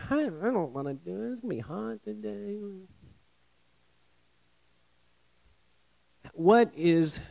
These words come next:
what accomplishes the goal? Now, we do have to talk about it, and we do have to get the ideas and the thoughts and the concepts together.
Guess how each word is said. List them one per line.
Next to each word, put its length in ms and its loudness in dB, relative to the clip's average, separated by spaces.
what 100 8
accomplishes 720 2
the 80 -10
goal? 320 -2
Now, 100 6
we 120 12
do 240 8
have 240 8
to 80 0
talk 320 6
about 240 6
it, 100 4
and 100 2
we 80 8
do 180 4
have 260 2
to 320 2
get 140 -2
the 120 -4
ideas 400 -4
and 80 -4
the 60 -6
thoughts 340 -8
and 80 -12
the 40 -10
concepts 880 -8
together. 840 -10